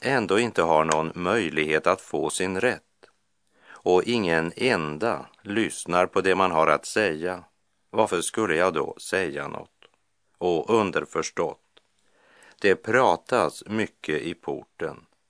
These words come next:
men det är inte det förståndiga som pratar och pratar. Den som är förståndig håller tyst i denna svåra tid. Vi läser Amos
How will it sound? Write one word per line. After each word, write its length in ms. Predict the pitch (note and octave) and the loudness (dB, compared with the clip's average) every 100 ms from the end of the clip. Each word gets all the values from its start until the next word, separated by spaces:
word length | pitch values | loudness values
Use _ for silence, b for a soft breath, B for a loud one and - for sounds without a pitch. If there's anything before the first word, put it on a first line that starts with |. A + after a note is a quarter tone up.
| b b b b | b b b b
men 460 | F#2 F2+ E2+ E2+ E2 | 0 4 6 4 2
det 280 | D#2+ D2+ F#2 | -2 2 4
är 120 | F#2 | 4
inte 240 | A2 - | 2 -2
det 120 | D#2 | -4
förståndiga 1080 | D#2+ A2+ A2+ - F2+ F2 C3+ F#2+ D2+ D2 D2+ | -2 -2 -4 -2 2 2 0 -4 -6 -4 -4
som 240 | D2 D2+ D2+ | -2 -4 0
pratar 560 | D#2+ F#2+ G2 - D2+ | 4 6 4 2 -2
och 180 | D2+ - | -2 -2
pratar. 680 | E2 F2+ D2+ _ - D#2+ - _ _ _ _ b b b | -2 0 -4 _ -10 -10 -12 _ _ _ _ b b b
Den 260 | G#2 D#2+ | 4 4
som 180 | - D#2+ | 0 -2
är 220 | D2+ C#2+ - | 0 -2 -4
förståndig 1080 | - D2+ - - C3 F#2+ D2+ D2 D#2 - _ _ _ _ | -6 -6 -2 0 0 0 -6 -10 -12 -18 _ _ _ _
håller 460 | - F2 D2 C#2+ D2 _ | 0 0 2 -2 -4 _
tyst 600 | - B2+ C2+ - - - | -6 -4 -6 -12 -16 -12
i 140 | - F2+ | -6 0
denna 380 | G2+ F2 C#2+ | 2 2 -2
svåra 520 | - - F2 D#2+ D2+ D2+ | -6 -6 -4 -2 -4 -6
tid. 340 | - F2 D#2 _ _ _ _ _ _ _ _ | -6 -6 -8 _ _ _ _ _ _ _ _
Vi 140 | F#2 | 0
läser 540 | F2+ F2+ - F#2+ F2+ D#2+ | 4 4 6 6 8 6
Amos 340 | E2 F2 - | 4 -2 -6